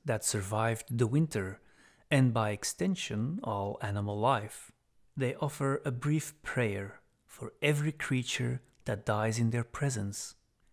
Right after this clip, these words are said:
They are also required to offer a gift to their mounts, pets, and familiars once a year. And they are forbidden to eat meat during the spring.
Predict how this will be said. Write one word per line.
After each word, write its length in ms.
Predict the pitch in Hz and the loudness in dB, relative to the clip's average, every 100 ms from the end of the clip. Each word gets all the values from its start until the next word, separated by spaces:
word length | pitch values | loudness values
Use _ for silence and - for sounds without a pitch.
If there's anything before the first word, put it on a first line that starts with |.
| _ - | _ -2
They 100 | 135 | -2
are 140 | - | -2
also 380 | - 151 151 151 | -2 -2 0 0
required 680 | 143 147 - 139 135 147 175 - | -2 -4 -8 -6 -2 -2 -4 -6
to 100 | - - | -6 -2
offer 300 | 123 - 240 | -2 -2 -2
a 120 | 160 | -2
gift 520 | 139 214 - - - _ - | 0 -2 -2 -8 -18 _ -10
to 100 | 123 | -4
their 180 | 117 120 | -2 0
mounts, 600 | 127 147 104 107 - - _ | 2 2 0 -6 -12 -16 _
pets, 400 | - 135 - - | -8 -8 -8 -6
and 200 | 131 117 | -2 -2
familiars 760 | - 139 156 180 117 104 - - - | 2 2 4 2 0 -6 -10 -12 -8
once 380 | 113 107 110 135 | -4 -4 -2 -2
a 60 | |
year. 440 | 127 131 117 107 - _ _ _ _ _ _ | -2 -2 -4 -6 -12 _ _ _ _ _ _
And 140 | - 147 | 0 2
they 40 | |
are 120 | 117 | 2
forbidden 580 | - 95 92 131 160 190 | 0 -6 0 2 4 4
to 140 | - - | 2 -4
eat 220 | 170 160 | -4 0
meat 500 | 165 196 117 - - _ - | 4 4 2 -4 -16 _ -10
during 380 | 110 110 104 104 | -4 -2 -2 -4
the 80 | 104 | -4
spring. 500 | - - 160 104 | -6 -2 -2 -2